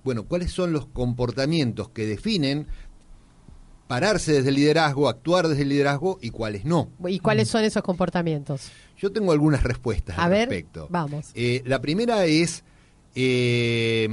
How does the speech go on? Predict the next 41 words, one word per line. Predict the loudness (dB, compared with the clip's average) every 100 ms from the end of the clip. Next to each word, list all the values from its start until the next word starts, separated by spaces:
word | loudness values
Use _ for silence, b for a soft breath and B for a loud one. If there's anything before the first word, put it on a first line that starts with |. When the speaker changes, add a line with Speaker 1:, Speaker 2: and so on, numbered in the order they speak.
| -4 -4 -4 -4 -6 -8 -18 B B _ _ _ _ -6
Speaker 1:
no | -4 -2
po-, | -2 -4
nosotros | -4 -2 -2
no | -2 -2
podemos | 0 0 0 -4
pensar | -4 -4 -4 0 0
el | 0 0
liderazgo | 0 0 -2 -4 -6
si | -4
no | -2
es | -2
a | -4
través | -4 -4 -4
de |
los | -4
valores. | -6 -10 -12 -18 -20 -16
Esta | -8 -6
es |
la | -6
primera | -4 -6 -6
respuesta. | -12 -16 -14 -10
¿Por | -8 -6
qué? | -6 -8 b b
Porque | -12 -8 -8
tradicionalmente | -4 -4 -2 -4 -4 -2 -2 -2 -4
se | -8 -8
pensaba | -4 -4 -2 0 0 0 -4 b b b
el | -2 0
líder, | 0 2 2 0 -4 -12
y | -6 -4
esto | -4 -2 -2 -2 -6
es | -6
muy | -4
fácil | -4 -6 -4 -6 -8 -8
verificarlo, | -8 -6 -4 0 0 0 -6
cualquiera | -6 -2 -2 0
que |
vaya | 0 0 0
a | -2
una | -2 -2
librería | -2 -2 -2 0 2 0 -2